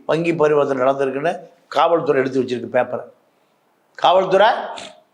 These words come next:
எடுத்து வச்சிருக்கு. அவருடைய பண்ணை வீட்டுல பாலியல் புகார்லாம் கூட, ஆ,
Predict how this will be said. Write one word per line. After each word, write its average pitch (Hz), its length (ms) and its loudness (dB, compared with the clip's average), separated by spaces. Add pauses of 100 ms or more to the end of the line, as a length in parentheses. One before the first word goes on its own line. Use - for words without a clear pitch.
(520)
எடுத்து 160 380 2
வச்சிருக்கு. 131 420 0 (220)
அவருடைய 160 320 2
பண்ணை 180 300 0
வீட்டுல 175 640 4 (280)
பாலியல் 185 480 2
புகார்லாம் 156 600 2
கூட, 165 540 2
ஆ, 139 400 4